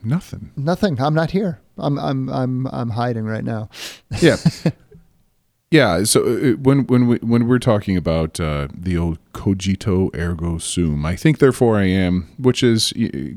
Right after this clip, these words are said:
Speaker 1: comes from Rene Descartes and his, uh, split from, uh, the historical objective reality of, of stuff, of res. Um, I, I think we have to go back to,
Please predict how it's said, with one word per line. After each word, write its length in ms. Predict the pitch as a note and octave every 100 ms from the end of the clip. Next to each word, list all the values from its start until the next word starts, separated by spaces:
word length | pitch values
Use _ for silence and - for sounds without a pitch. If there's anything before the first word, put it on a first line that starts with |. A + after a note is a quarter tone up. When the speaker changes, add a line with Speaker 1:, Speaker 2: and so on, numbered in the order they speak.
| -
Speaker 1:
comes 220 | A#2+ -
from 260 | A2 G2
Rene 240 | F#2 F#2 F2+
Descartes 520 | F2 - F2 F2 - - - - - - _ G2
and 140 | F2+
his, 360 | F#2 E2+ D#2+ -
uh, 260 | D#2 D2
split 440 | E2 - - A#2 A2+
from, 460 | - A2+ G2+ G2 - - _ _ _
uh, 260 | - A1+ A#1+ A#1
the 200 | - G2
historical 840 | G2+ G2 - G#2+ G2 - F#2+ F2+ F2 - - - - _ _
objective 680 | A2 G#2 G2+ G2 G#2 E2+ E2+
reality 680 | F2+ E2+ F2+ F2 - D#2+ D#2
of, 340 | D2+ D2+ - -
of 480 | D#2 D2+ C#2+ - -
stuff, 720 | - - - E2 C2 - - -
of 240 | E2 E2 C#2+
res. 640 | D2 D2+ C2 - - - _ - - _ _ _ -
Um, 420 | - G1+ A2 F2+ - - - A#2 G2
I, 220 | E2 -
I 20 | B2+
think 280 | C#3 A#2+
we 100 | A#2
have 140 | A2 -
to 80 | F#2
go 120 | E2+
back 300 | E2 E2 -
to, 380 | - C#2+ C#2+